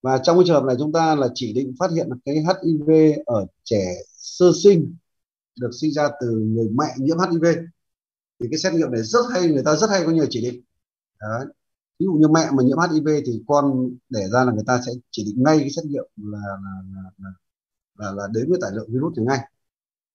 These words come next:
Đấy. Hoặc là chúng ta có thể làm cái xét nghiệm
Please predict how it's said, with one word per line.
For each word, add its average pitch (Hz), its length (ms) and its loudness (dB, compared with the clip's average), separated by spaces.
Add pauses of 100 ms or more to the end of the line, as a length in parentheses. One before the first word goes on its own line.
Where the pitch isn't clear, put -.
(120)
Đấy. 95 180 -14 (3500)
Hoặc 165 300 4
là 151 240 2
chúng 180 240 -2
ta 175 340 2
có - 120 -4
thể 151 100 -4
làm 127 280 -4
cái 156 80 -6
xét 190 160 -8
nghiệm 156 240 0